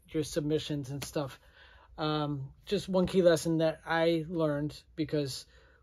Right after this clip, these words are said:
one book that I sent out, I thought was in pristine condition, came back, uh, I took a hit on it. Um,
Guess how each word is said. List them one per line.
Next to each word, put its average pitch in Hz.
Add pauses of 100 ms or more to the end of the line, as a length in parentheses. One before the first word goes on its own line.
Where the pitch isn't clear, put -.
one 170
book 156
that 160
I 156
sent 160
out, 156 (360)
I 185
thought 180
was 165
in 165
pristine 160
condition, 147 (440)
came 156
back, 151 (420)
uh, 214
I 190
took 165
a 165
hit 156
on 143
it. 135 (520)
Um, 156